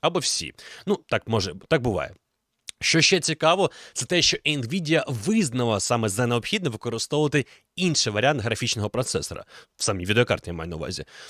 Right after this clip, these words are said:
Тобто, якщо ми беремо для цієї вс-, версії відеокарти, це,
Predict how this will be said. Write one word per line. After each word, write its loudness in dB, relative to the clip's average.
Тобто, 4
якщо 4
ми 0
беремо 2
для 0
цієї 2
вс-, -4
версії 2
відеокарти, 2
це, 2